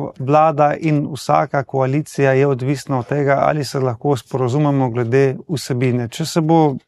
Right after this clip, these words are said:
možno zmeniti z neko skupino vseh šestinštiridesetih poslancev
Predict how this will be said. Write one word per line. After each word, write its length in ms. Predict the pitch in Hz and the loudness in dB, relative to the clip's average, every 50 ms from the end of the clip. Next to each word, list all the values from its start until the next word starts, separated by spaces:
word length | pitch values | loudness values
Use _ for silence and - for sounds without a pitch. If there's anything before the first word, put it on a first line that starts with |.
| _ _ _ | _ _ _
možno 680 | - 214 190 170 160 160 165 170 170 156 151 160 156 143 | -10 -2 2 4 6 6 6 6 4 4 4 4 4 4
zmeniti 520 | 131 131 147 151 151 147 139 127 - - - - - - - - - - _ | 4 4 4 4 6 4 4 2 -2 -6 -16 -20 -20 -20 -20 -20 -20 -14 _
z 280 | - 143 123 113 123 143 139 135 127 117 107 - - | -4 -2 0 2 4 4 4 4 4 2 -2 -8 -4
neko 320 | - 139 143 151 - - 139 | 0 2 2 2 2 0 -4
skupino 500 | - - 147 131 - - 160 156 143 135 | -2 -4 -6 -2 0 2 2 4 2 2
vseh 240 | 123 - - 160 139 | 2 0 0 0 2
šestinštiridesetih 800 | - 170 156 131 - 147 131 - - 143 139 120 - 143 123 - | 2 2 0 2 0 -2 -2 -2 -2 -2 -2 -2 -4 -8 -10 -8
poslancev 680 | - 131 - - 139 143 147 151 135 - - 131 | -8 -8 -4 -2 2 2 2 2 0 0 0 -2